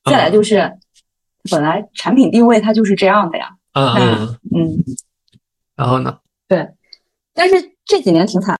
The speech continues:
Speaker 2: 的。
Speaker 1: <laughs> 对，我感觉你消失了两年了。
Speaker 2: 啊，对啊，就二-，二零二一年开始啊，然后我们就不投放了，
Speaker 1: 对。嗯。
Speaker 2: 所有的钱全部砍了。
Speaker 1: 嗯。
Speaker 2: 然后，但是二零
Speaker 1: 哦。
Speaker 2: 嗯，然后我们就是因为把所有的钱全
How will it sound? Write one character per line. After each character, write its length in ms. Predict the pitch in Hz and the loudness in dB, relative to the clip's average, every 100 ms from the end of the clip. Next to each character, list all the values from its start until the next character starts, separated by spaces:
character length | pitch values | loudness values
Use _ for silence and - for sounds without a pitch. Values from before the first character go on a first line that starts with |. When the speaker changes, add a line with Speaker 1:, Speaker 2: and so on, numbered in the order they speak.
| - | -6
Speaker 2:
的。 200 | - - _ _ _ - _ _ _ _ | -8 -10 _ _ _ -20 _ _ _ _
Speaker 1:
<laughs> 880 | 147 - 143 147 131 143 139 127 - - - - 127 | -8 -4 -4 -4 -6 -6 -8 -10 -12 -14 -16 -6 -2
对， 80 | 123 147 | -2 -2
我 60 | |
感 120 | 131 | -4
觉 0 | 147 | -2
你 100 | 147 | -2
消 220 | 143 147 | 0 0
失 120 | 156 | 2
了 60 | 135 | 0
两 180 | 113 | 0
年 120 | 110 104 | -4 -6
了。 200 | 107 - _ _ _ | -8 -14 _ _ _
Speaker 2:
啊， 100 | 226 | -6
对 220 | 226 226 | -2 2
啊， 200 | 196 180 185 | 2 0 0
就 180 | 277 | 0
二-， 160 | 277 302 294 | 2 0 0
二 140 | 302 277 | 0 2
零 140 | 269 | 2
二 100 | 285 | 2
一 60 | 285 | 2
年 180 | 202 | 0
开 100 | 175 175 | -2 -8
始 120 | 170 | -10
啊， 80 | - _ | -14 _
然 120 | 170 | -2
后 80 | 208 | 0
我 80 | 190 | 0
们 120 | 151 | 0
就 80 | 196 | -4
不 80 | - | -2
投 160 | 160 | 0
放 180 | 160 160 | 0 0
了， 160 | - - _ - | -2 -8 _ -4
Speaker 1:
对。 80 | 135 | 0
嗯。 20 | |
Speaker 2:
所 100 | 220 | 2
有 120 | 214 | 2
的 100 | 170 170 | 2 -2
钱 320 | - 156 170 | -2 -2 0
全 200 | 165 175 | 0 0
部 60 | |
砍 220 | 196 - - | -2 -6 -8
了。 180 | - - _ _ _ _ _ _ _ | -12 -16 _ _ _ _ _ _ _
Speaker 1:
嗯。 160 | 127 127 | -4 0
Speaker 2:
然 180 | 175 185 | 0 0
后， 340 | 220 208 185 | 2 4 4
但 200 | 233 277 | 2 2
是 100 | 269 | 2
二 180 | 269 262 | 2 2
零 100 | 208 - | 0 -4
Speaker 1:
哦。 440 | - 139 139 139 147 - | -4 -2 -2 -4 -8 -2
Speaker 2:
嗯， 240 | 185 180 190 | 0 2 2
然 100 | 202 | 4
后 80 | 254 | 4
我 140 | 165 | 4
们 160 | 160 202 | 2 4
就 80 | 233 | 4
是 140 | 233 | 4
因 140 | 247 | 4
为 120 | 254 247 | 2 0
把 160 | 147 | -4
所 220 | 151 185 | -2 0
有 80 | 240 | 2
的 80 | 196 | 2
钱 260 | 185 160 185 | 0 -2 0
全 220 | 170 | 0